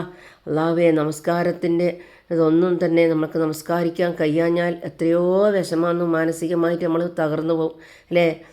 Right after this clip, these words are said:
നമ്മൾ ഖുർആൻ ഓതാൻ കഴിയാഞ്ഞാലും അതുപോലെ തന്നെ നമസ്കാരത്തിൻ്റെ നമുക്ക് എന്താ പറയുക, നമസ്കരിക്കാൻ പറ്റാത്തൊരു സമയം നമുക്ക് ന-, അസുഖം ആയിക്കഴിഞ്ഞാൽ പല കാരണത്താലും നമുക്ക് നടുവേദന, അതുപോലെ തന്നെ പുറം വേദന,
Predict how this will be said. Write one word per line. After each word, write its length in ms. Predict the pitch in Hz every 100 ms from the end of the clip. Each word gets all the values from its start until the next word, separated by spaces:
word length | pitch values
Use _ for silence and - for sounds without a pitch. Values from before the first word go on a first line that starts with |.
| -
നമ്മൾ 220 | 156 170 175 175 165 156 151
ഖുർആൻ 320 | - 160 160 170
ഓതാൻ 280 | 165 160 175
കഴിയാഞ്ഞാലും 600 | 180 165 165 165 160 160 156
അതുപോലെ 360 | 143 151 165 165
തന്നെ 240 | 165 170
നമസ്കാരത്തിൻ്റെ 960 | 165 160 156 165 165 165 - 170 165 175 175 - - -
നമുക്ക് 320 | 165 160 175 175 165 151 - _ _ _ -
എന്താ 220 | 156 170
പറയുക, 260 | 170 175 165
നമസ്കരിക്കാൻ 600 | 156 156 - 175 190 196 190 -
പറ്റാത്തൊരു 680 | 170 170 185 185 196 185
സമയം 400 | 180 170 165 175 175 -
നമുക്ക് 320 | 156 156 170 180 175
ന-, 180 | 170 - - - -
അസുഖം 400 | 143 170 165 190 170
ആയിക്കഴിഞ്ഞാൽ 520 | 165 165 170 170 175 - - - _ -
പല 180 | 170 175 202 117 -
കാരണത്താലും 720 | - 175 170 170 175 190 190 190
നമുക്ക് 320 | 170 165 180 190
നടുവേദന, 580 | 185 151 160 160 160 165
അതുപോലെ 440 | 160 156 160 165 160
തന്നെ 200 | 165 165
പുറം 300 | 165 151 151
വേദന, 320 | 160 151 160